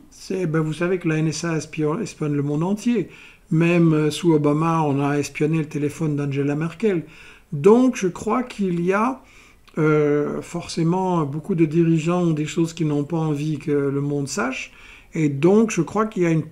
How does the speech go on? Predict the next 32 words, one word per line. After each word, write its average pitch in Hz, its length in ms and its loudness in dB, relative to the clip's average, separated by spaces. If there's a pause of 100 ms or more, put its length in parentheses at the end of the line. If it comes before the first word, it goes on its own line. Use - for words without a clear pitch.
forme 196 280 -2
de 160 80 2
chantage 196 680 -2
sur 165 260 -6
des 151 180 -2
dirigeants 175 520 -2
économiques 160 580 -2
et 147 40 -8
politiques 156 460 -6
européens 151 500 -2
pour 160 320 -2 (560)
capituler 175 560 -2
devant 156 260 -4
les 147 200 -2
États-Unis. 156 560 0 (680)
Ou, 302 380 12
euh, 156 300 2
quand 151 400 0
des 143 220 -8
gens 156 200 -2
n'ont 135 160 0
rien 170 220 0
à 165 80 0
se - 140 -6
reprocher, 196 460 -4
je 175 100 -2
pense 196 220 -6
qu'il 175 100 -6
y 165 40 -4
a - 40 -12
tout 185 60 -8
simplement 180 720 0